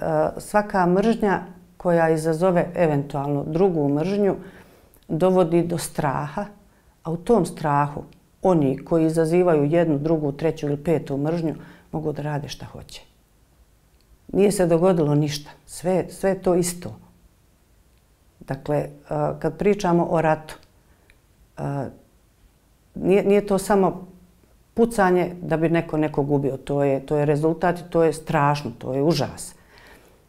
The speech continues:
Ali osnovni ciljevi rata uvijek su u svijetu bili isti. Osvojiti nešto. Jel tako? Mediji u nekim situacijama mogu mnogo da doprinesu u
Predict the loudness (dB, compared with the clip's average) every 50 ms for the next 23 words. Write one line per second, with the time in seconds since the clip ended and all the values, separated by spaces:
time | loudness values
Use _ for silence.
0 | _ -14 -8 -4 -2 0 0 0 0 -2 -6 -10 -4 -2 0 0 0 2 2 4
1 | 4 4 4 2 0 2 4 4 4 6 4 4 2 2 0 0 -2 -4 -6 -10
2 | -14 -14 -16 _ _ _ _ _ _ _ _ _ _ _ _ _ _ _ _ _
3 | _ 2 2 4 4 4 2 2 0 -4 -10 -10 -10 -8 -8 -8 -8 -6 -6 -4
4 | -4 -4 -6 -8 -8 -8 -8 -8 -8 -10 -12 -14 -16 -18 -18 -18 -18 -20 -20 -20
5 | _ _ _ _ _ _ _ _ _ _ _ _ _ _ _ _ _ -10 -10 -10
6 | -8 -6 -4 -2 -2 -4 -6 -10 -18 -20 -20 -20 -20 -20 -20 -20 -20 -20 _ _
7 | _ _ _ -20 -20 -14 -10 -10 -10 -10 -12 -16 -20 _ _ _ _ _ _ _
8 | _ _ _ _ _ _ _ _ _ _ _ _ _ _ _ _ _ -12 -4 0
9 | 2 4 4 4 4 4 4 4 2 2 2 2 2 2 0 0 -2 -2 -2 -2
10 | -2 -4 -6 -8 -6 -4 -2 -2 -2 -2 -2 -4 -4 -2 -2 -2 -2 -2 -2 -2
11 | -2 -4 -6 -10 -8 -4 -2 0 2 2 2 0 -2 -4 -6 -8 -10 -12 -14 -10
12 | -8 -6 -4 -4 -6 -6 -8 -10 -10 -10 -8 -10 -10 -14 -18 -20 -16 -14 -12 -12
13 | -10 -12 -12